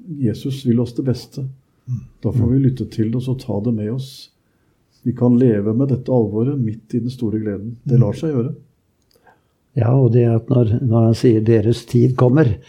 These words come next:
Speaker 3: så sier han at det er normalt at man blir forfulgt, og dere skal nok kanskje få oppleve det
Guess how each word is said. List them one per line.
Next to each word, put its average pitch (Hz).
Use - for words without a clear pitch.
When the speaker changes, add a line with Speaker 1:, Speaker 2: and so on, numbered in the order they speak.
Speaker 3:
så 117
sier 113
han 110
at 110
det 123
er 98
normalt 120
at 139
man 151
blir 120
forfulgt, 120
og 120
dere 117
skal 117
nok 117
kanskje 131
få 135
oppleve 110
det 120